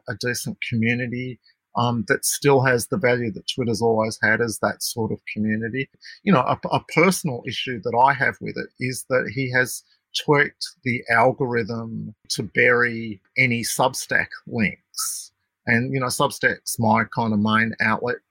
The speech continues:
for my ongoing writing. It brings me in a certain level of income as well through paid subscriptions. And it really relies on that nexus between Substack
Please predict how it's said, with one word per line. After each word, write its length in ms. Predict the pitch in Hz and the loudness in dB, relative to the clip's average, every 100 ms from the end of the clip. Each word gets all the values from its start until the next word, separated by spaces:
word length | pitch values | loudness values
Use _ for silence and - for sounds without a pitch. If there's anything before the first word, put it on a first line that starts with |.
| - | -4
for 440 | 120 110 107 107 - | 2 2 2 -2 -2
my 200 | 110 113 110 | 0 0 0
ongoing 640 | 120 123 123 113 110 107 | 0 2 2 2 2 0
writing. 460 | 104 101 110 117 120 - - - | 0 0 -2 -4 -10 -16 -18 -4
It 180 | 120 - | -4 0
brings 280 | 135 127 104 | 2 2 2
me 160 | 117 | 2
in 360 | 110 110 107 113 - | 2 4 2 -2 -6
a 60 | |
certain 380 | - 123 127 110 | 0 0 0 0
level 280 | 113 107 107 | -2 -2 -2
of 120 | 98 | -2
income 560 | 117 127 131 139 147 143 - | -2 -2 0 0 -2 -6 -2
as 200 | 113 101 | -2 0
well 260 | 113 127 135 | 2 2 2
through 280 | - 110 98 110 | -4 -6 -2 0
paid 160 | 110 - | 0 -2
subscriptions. 920 | - 98 - 123 113 - 123 165 - _ - - - | -12 -8 -4 -4 -2 -2 -2 -2 -4 _ -20 -12 0
And 160 | 131 127 | 0 0
it 80 | 147 | 2
really 580 | 151 170 175 170 156 - _ _ 143 | 4 6 4 0 -4 -12 _ _ 0
relies 680 | 143 135 151 165 139 131 139 | 2 4 4 4 4 2 -2
on 180 | 127 127 | -6 -4
that 160 | 127 - | -4 -2
nexus 540 | 131 156 - 123 - | 0 0 -2 -6 -6
between 340 | 127 - 117 110 | -10 -4 -2 -2
Substack 640 | - 113 - - 120 | 0 -2 -2 -4 -4